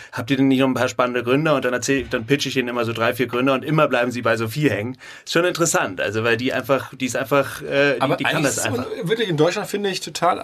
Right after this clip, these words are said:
Speaker 2: underrated, irgendwie im Vergleich zu U S A. Und ich bin, ich gucke ja auf alles im Leben so ein bisschen mittlerweile Berufskrankheit mit der Marketingbrille.
Speaker 1: Ja.
Speaker 2: Und dann denkt man sich, okay, ja, da sind häufig so,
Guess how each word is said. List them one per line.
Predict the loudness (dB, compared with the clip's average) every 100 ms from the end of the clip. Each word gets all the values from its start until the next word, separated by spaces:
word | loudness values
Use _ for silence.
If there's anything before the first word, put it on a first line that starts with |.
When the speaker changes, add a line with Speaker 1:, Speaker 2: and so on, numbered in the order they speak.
| -6
Speaker 2:
underrated, | -2 2 4 4 4 0 -2
irgendwie | -4 -2 0
im | 2
Vergleich | 2 4 2 0
zu | -6 -4
U | -2
S | 0
A. | 2
Und | 2
ich | 0
bin, | 0
ich | -2 -4
gucke | -4 2
ja | 4
auf |
alles | 4 4 4 2
im | 4
Leben | 6 4 2
so | 2
ein |
bisschen | 2 2 0
mittlerweile | 2 2 4 4 4 2
Berufskrankheit | -2 -6 -8 -6 -4 0 -2
mit | -2
der | -2
Marketingbrille. | 0 0 -2 -4 -4 0 0 2
Speaker 1:
Ja. | 0 -4 -14 _
Speaker 2:
Und | 2 4
dann | 4
denkt | 2 2
man | -2
sich, | 0 -2
okay, | -2 -4
ja, | -2
da | 0 -2
sind | -2 -2
häufig | -2 -2 -2
so, | 2 4 4